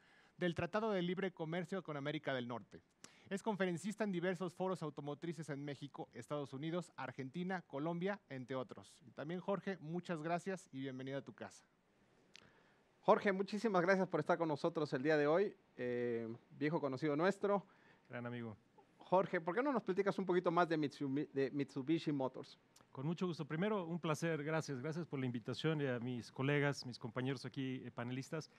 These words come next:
Speaker 3: Un placer estar aquí compartiendo no solamente un poquito de lo que ha hecho Mitsubishi, sino también la industria automotriz en México. Déjame contarte un poquito, eh, Mitsubishi Motors de México, eh, conocido, por supuesto, porque ya llevamos más de trece años comercializando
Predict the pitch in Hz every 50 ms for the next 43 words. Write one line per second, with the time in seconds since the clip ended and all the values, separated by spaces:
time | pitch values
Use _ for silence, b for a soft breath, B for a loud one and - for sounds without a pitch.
0 | b b b b 185 170 208 175 - 175 180 165 143 - 170 160 143 - - 160
1 | 185 196 175 139 - 151 117 - 135 135 - 147 147 143 143 143 143 143 147 175
2 | 175 208 220 208 196 180 - 196 180 - 156 - 175 - - 170 156 147 131 123
3 | 123 - - 131 135 139 143 147 - - - 139 120 120 - - 135 127 135 127
4 | - 131 117 - 120 117 - 139 139 156 156 151 139 131 143 131 - 147 117 -
5 | 131 117 117 - - 131 131 127 - - b b b b b b b b b -
6 | 117 113 123 139 139 - - 117 - 117 107 B B B B B B - 240 233
7 | 214 - - 151 131 175 165 156 - 180 165 160 170 151 - 156 - - 170 147
8 | - - 160 156 147 151 147 139 135 127 131 143 - - 175 185 202 - - 202
9 | 185 175 - 185 160 139 147 143 156 156 - - 160 - - 170 170 170 - -
10 | 135 135 127 120 - 143 131 135 127 - - 165 156 160 - - 131 - 147 135
11 | - 151 151 - - 170 139 147 135 - 143 151 160 165 165 165 160 160 143 143
12 | 165 151 151 147 - - 165 160 - 156 151 151 156 147 - - 139 131 120 113
13 | - 127 123 113 - 151 143 143 147 143